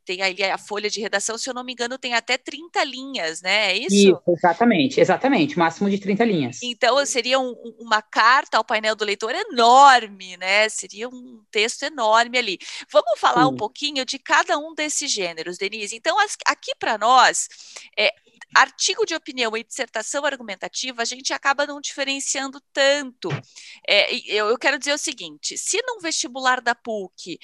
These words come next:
Speaker 1: um aluno tem uma pegada mais pessoal, é, ele acaba não tendo um desconto grande nisso, né? Agora, eu sei que aí a UniOeste é bem chata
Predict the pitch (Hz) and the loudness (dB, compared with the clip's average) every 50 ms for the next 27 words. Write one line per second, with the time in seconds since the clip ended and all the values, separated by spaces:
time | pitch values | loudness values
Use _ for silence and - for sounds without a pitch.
0 | - - - - _ 247 254 277 277 269 262 254 269 262 240 226 226 - 254 254 | -18 -20 -20 -20 _ -4 2 4 4 4 2 0 -6 -8 -8 -10 -12 -10 -8 -6
1 | 269 269 262 254 - 262 220 226 214 202 196 196 202 202 214 233 269 302 302 302 | -2 -2 -2 0 0 -2 0 2 0 0 2 0 -2 0 0 0 0 0 -2 -2
2 | - - - - 247 247 - - - 226 202 180 185 190 202 220 247 254 240 214 | -4 -4 -4 -4 -4 -4 -2 -4 -4 -2 0 2 2 4 6 6 6 6 4 4
3 | 165 143 - _ _ _ - - - _ _ _ - - 226 - - - 165 - | 0 -4 -10 _ _ _ -20 -20 -20 _ _ _ 0 0 2 2 2 0 -4 -4
4 | - - 262 294 302 330 339 330 - 349 349 339 370 359 359 359 349 - 381 370 | -4 -2 -2 0 2 2 2 2 2 0 0 0 0 -4 -6 -8 -8 -6 -6 -6
5 | 440 403 381 320 320 285 247 269 - - - - - 240 240 247 240 233 - 240 | -6 -6 -10 -12 -12 -12 -10 -10 -10 -10 -8 -4 -2 0 0 0 -2 -6 -16 -14
6 | 208 196 226 220 208 214 208 196 190 185 - - 180 - _ _ _ 185 170 120 | -8 -4 -2 -2 -2 -2 -4 -8 -10 -8 -8 -8 -8 -10 _ _ _ _ _ _
7 | 196 208 214 226 226 196 170 - - - - 175 175 175 185 208 233 277 _ - | -20 -16 -12 -10 -8 -6 -8 -8 -10 -12 -14 -12 -6 0 2 2 2 0 _ -14
8 | - - - - 254 254 285 269 277 285 311 381 508 466 - - - 269 320 - | -20 -6 0 0 2 4 4 4 4 4 2 0 -4 -6 -4 -4 -4 -4 -4 -4
9 | - 381 294 254 247 254 285 302 311 294 285 294 285 254 233 233 247 294 - - | -4 -2 -2 -2 -2 -2 -2 -4 -4 -4 -6 -6 -6 -6 -4 -2 -2 -2 -2 -2
10 | 349 349 294 277 240 233 339 370 427 587 740 679 - - - - 220 202 190 202 | -4 -6 -6 _ _ 0 2 2 2 2 2 2 2 2 4 4 6 6 6 6
11 | 214 _ - 277 285 | 4 _ 2 2 2